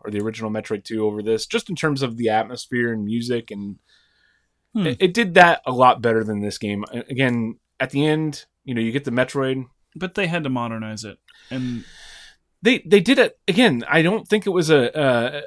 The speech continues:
Speaker 1: a, a, an issue with modernizing the game. The music doesn't have the same feels as
Speaker 2: Hmm.
Speaker 1: the original Game Boy title. Um, and
Speaker 2: Hmm.
Speaker 1: additionally, you know, it was,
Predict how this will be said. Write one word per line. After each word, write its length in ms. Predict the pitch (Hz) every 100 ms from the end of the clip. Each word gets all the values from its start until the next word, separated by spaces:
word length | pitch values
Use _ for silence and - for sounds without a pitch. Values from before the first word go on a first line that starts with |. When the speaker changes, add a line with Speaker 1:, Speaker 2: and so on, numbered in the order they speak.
| - 151
Speaker 1:
a, 40 |
a, 40 | - _ -
an 120 | 139
issue 240 | 170 - 143
with 160 | 135
modernizing 720 | 107 113 120 117 113 110 107
the 60 | 95
game. 440 | 110 113 92 92 92 _
The 60 | 120
music 580 | 120 185 220 123 98 - - - _ 123
doesn't 300 | 139 156 - _ - -
have 240 | 110 160 143
the 80 | 131
same 300 | 139 127 104
feels 840 | - 139 123 101 95 92 - - -
as 160 | 117
Speaker 2:
Hmm. 140 | 165 127
Speaker 1:
the 400 | 107 101 104 -
original 360 | 120 117 113 117
Game 200 | 107 113
Boy 120 | 107
title. 500 | 98 104 101 101 - _ 113
Um, 460 | 107 107 104 113
and 80 | 135
Speaker 2:
Hmm. 60 | 147
Speaker 1:
additionally, 520 | 208 - 185 135 - -
you 100 | 156
know, 60 |
it 80 | 156
was, 260 | 170 139